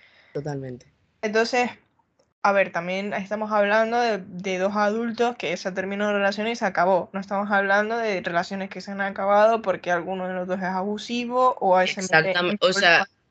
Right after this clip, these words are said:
Speaker 2: o se mete en
Speaker 1: exacto.
Speaker 2: problemas de, mm, de mafias o cosas así que
Speaker 1: Ujú.
Speaker 2: tú di-, o mala vida, por así decirlo, que tú
Speaker 1: Que le
Speaker 2: dices
Speaker 1: está haciendo un daño a ti y al niño.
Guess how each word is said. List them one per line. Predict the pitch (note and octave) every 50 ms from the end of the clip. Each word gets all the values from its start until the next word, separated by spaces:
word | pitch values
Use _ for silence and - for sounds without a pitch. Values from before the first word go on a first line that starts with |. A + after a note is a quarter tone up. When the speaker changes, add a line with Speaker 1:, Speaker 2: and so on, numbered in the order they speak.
| _ _ _ - - - - - -
Speaker 2:
o | A3+ G#3+
se | A3 A3+
mete | G#3+ B3
en | G#3 A3
Speaker 1:
exacto. | A3 G#3+ -
Speaker 2:
problemas | G#3+ G#3+ G#3 G3+ G#3 G#3 G#3 G3+ G3+ G#3 G#3
de, | G#3 G3+ G3+ G3+ G3 G3+ G3 G3 F#3+ -
mm, | F#3+ F#3+ F3+ F#3+ G3 G#3 G3+ G3+ G3+ G3+ G3+ G3+ G3+ G3+ - - - - _ _ _ _ _ _
de | A3 G#3 G3 G3 G#3+ G#3 G#3 G#3
mafias | G#3+ A3 A3+ A#3 A#3 - A#3 A3+ A3+ A3+
o | A3+ A3
cosas | G3+ G#3+ A3+ A#3 A3 A3+
así | G#3+ A3 A#3+ A#3+ A3
que | A3+ A3
Speaker 1:
Ujú. | -
Speaker 2:
tú | G#3 G#3+
di-, | G#3+ G#3 G3 F#3 - - -
o | G#3 G3+ G3+ G3+ G3 F#3+ G#3 A3 _
mala | - E3 F#3+ G3 G#3 G#3 G#3 G#3 G#3+
vida, | G#3 G#3+ A3 G#3+ G#3 G#3 G3+
por | G#3 G#3+ G#3
así | G#3 G#3 - A3 G#3
decirlo, | G#3 A3 - A#3 A3+ A#3 A3+ B3+ B3+ C4
que | B3+ A3
tú | G#3+
Speaker 1:
Que | - F3+
le | F3+
Speaker 2:
dices | F3 F3
Speaker 1:
está | - - G#3+
haciendo | G#3+ - A#3+ B3 B3 A#3+
un | A#3+ A3+ G#3+
daño | G#3 G3 F#3+ F3+ F3 E3+
a | E3 D#3+ D#3+
ti | - F#3+ G#3
y | A3 A#3
al | G#3 F3+
niño. | E3 D#3 D#3 D3+ C#3+ C#3 C3+